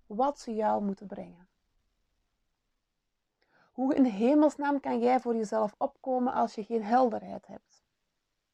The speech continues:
Hoe in hemelsnaam kan jij de keuzes maken als het zomaar een beetje wazig is?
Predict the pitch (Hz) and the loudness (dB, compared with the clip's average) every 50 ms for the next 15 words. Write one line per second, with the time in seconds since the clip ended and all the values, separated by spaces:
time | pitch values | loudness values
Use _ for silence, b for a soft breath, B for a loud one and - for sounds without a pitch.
0 | _ _ _ b b b b b b b b b b 247 277 311 320 311 285 240 | _ _ _ b b b b b b b b b b -2 0 2 4 2 2 4
1 | 254 277 302 302 302 302 285 - 311 294 294 277 - 269 254 247 240 240 233 233 | 4 4 6 6 6 6 4 2 -2 -2 -2 -2 -2 -2 0 2 2 4 2 2
2 | 226 _ - 269 277 277 254 254 247 - 247 240 240 233 233 - - - 262 262 | 0 _ -6 -2 0 2 2 0 0 -2 -6 -2 -2 -2 -2 -4 -4 -2 -2 2
3 | 240 269 254 - - 262 254 254 254 254 254 254 247 233 226 220 233 233 233 - | 2 2 0 0 -4 -4 -2 -2 0 0 0 0 0 0 0 0 0 -2 -2 -4
4 | 208 190 190 196 202 220 233 240 - 226 196 - - - - - - - - - | -6 -4 -2 -2 -2 0 -2 -4 -4 -8 -16 -16 -16 -16 -16 -16 -16 -16 -20 -20
5 | - | -20